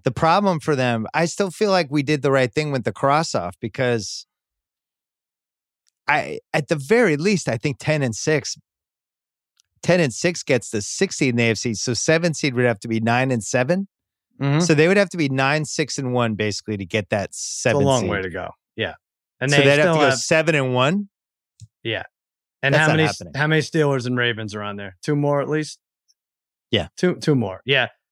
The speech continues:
Speaker 2: It's tough, but fun, fun as hell to watch. I mean, I don't even know how to explain it. He's as poised as anyone could be while getting just, he's just getting destroyed <laughs> back
Speaker 1: But here's
Speaker 2: there.
Speaker 1: the thing.
Speaker 2: And he's getting
Speaker 1: I will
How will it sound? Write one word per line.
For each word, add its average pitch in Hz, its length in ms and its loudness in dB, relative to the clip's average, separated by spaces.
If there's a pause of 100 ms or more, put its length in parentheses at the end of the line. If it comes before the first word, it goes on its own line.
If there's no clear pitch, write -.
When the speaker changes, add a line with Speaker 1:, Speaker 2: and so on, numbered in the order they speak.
(140)
Speaker 2:
It's 170 220 2
tough, 127 380 -2
but 170 260 2 (560)
fun, 147 380 -4
fun 156 240 -4
as 160 140 -2
hell 165 160 2
to 160 80 0
watch. 156 420 0
I 143 100 -6
mean, 156 360 -4 (240)
I 165 100 -2
don't 262 120 2
even 254 120 2
know 233 120 4
how 226 100 4
to 208 60 2
explain 196 420 -2
it. 170 100 0
He's 170 240 0
as 175 120 -2
poised 214 500 2
as 180 120 -2
anyone 180 380 0
could 147 240 -4
be 180 420 2 (320)
while 160 200 2
getting 160 540 2
just, 175 340 -2 (1400)
he's 156 560 -2
just 160 180 -6
getting 160 240 0
destroyed 156 640 2
<laughs> 180 320 -4
back 165 160 2
Speaker 1:
But 202 120 8
here's 269 220 8
Speaker 2:
there. 277 100 2
Speaker 1:
the - 20 0
thing. 254 340 4
Speaker 2:
And 185 160 2
he's 175 120 4
getting 233 180 6
Speaker 1:
I 190 40 6
will 240 120 6